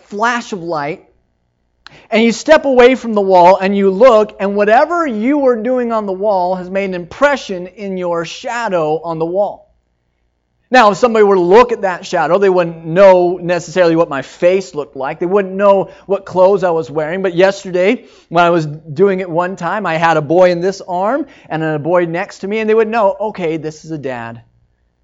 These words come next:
He has one little guy and one in his arm." It gives an impression, an introduction.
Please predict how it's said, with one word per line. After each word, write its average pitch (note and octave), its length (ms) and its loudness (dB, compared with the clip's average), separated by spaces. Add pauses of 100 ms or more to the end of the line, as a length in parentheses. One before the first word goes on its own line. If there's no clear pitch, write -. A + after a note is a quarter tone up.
(320)
He D#3 140 -4
has C#3+ 340 0
one D#3 440 -6
little D3+ 200 -8
guy D3 300 -8
and C#3+ 400 -12
one C#3 280 -8
in C#3 120 -8
his C3+ 200 -10
arm." A#2+ 340 -12 (320)
It E3+ 140 -6
gives F3 240 -2
an E3+ 180 -12
impression, D3 760 -12 (560)
an D#3+ 180 -10
introduction. D#3 840 -8